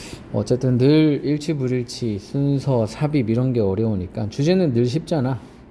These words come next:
뭐 가끔 틀리는 친구도 있지만. 다시 얘기하자면 주제는 이미 나왔어.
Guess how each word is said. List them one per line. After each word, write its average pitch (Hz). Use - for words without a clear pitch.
뭐 101
가끔 101
틀리는 120
친구도 110
있지만. 95
다시 131
얘기하자면 131
주제는 135
이미 139
나왔어. 98